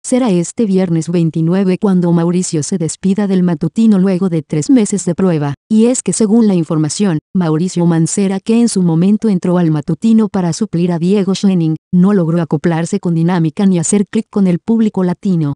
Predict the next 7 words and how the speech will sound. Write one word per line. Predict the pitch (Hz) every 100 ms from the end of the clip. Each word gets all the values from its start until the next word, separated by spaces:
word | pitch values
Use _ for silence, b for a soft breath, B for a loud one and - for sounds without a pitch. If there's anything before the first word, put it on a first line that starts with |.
| _
Incluso, | 226 202 254 254 - 214 _
a | 240
través | 233 214 233
de | 247
las | 220 160
redes | 175 180 185
sociales, | 226 - 196 156 147